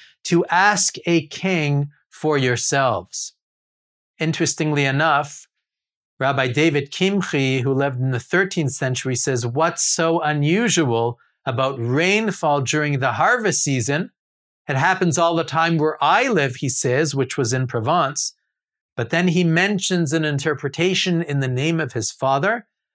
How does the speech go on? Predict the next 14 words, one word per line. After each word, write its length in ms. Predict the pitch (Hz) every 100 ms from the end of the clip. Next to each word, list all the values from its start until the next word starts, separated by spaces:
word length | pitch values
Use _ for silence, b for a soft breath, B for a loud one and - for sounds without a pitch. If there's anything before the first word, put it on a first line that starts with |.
| _ -
that 160 | 135
in 100 | 131
fact, 480 | 123 - 175 180 - -
in 140 | 151
the 140 | 135 123
land 500 | 127 165 185 190 160
of 160 | 123
Israel, 680 | 170 180 196 208 220 233 - _ _ _
the 100 | 147
seasons 760 | - - 208 220 - 196 185 -
are 160 | 165 156
much 540 | 156 151 175 185 -
more 320 | 165 170 175 160
defined. 880 | 151 151 - 147 151 135 92 -